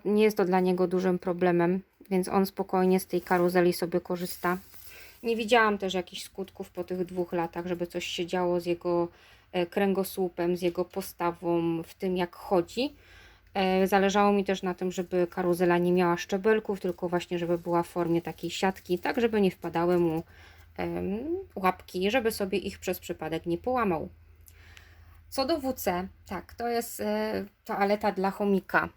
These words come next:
czy innych małych gryzoni, którą kupiłam na AliExpress. Ona jest idealna dla chomika syryjskiego. Jak Ciakpek był malutki, kupiłam mu droższe W C, które wygląda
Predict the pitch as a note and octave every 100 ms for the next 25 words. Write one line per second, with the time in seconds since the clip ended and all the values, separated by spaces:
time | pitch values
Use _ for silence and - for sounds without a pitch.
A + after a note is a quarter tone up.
0 | - - G#3 G3 G3 G3 F#3+ F3+ - E3+
1 | F#3 F#3+ F#3+ F#3 F3+ - - F#3+ F#3 F3+
2 | F3+ F3 F3 - - F3+ - - - B3
3 | D4+ C#4+ A#3 G#3 A3 A3+ A3 G3 - F#3+
4 | F#3+ F#3+ F#3 F#3 F#3 - F3 E3+ F3 F#3
5 | _ _ _ - - - _ _ G#3 -
6 | - - E4 B3+ A#3+ C4 B3 A3+ A#3 -
7 | - G#3+ A3+ A3 A3 G3+ G#3+ G#3+ - G3+
8 | F#3+ F#3 - D#3+ F3+ - - _ _ -
9 | - - - _ _ G#3+ B3 A3+ G#3+ G#3
10 | G3+ F#3+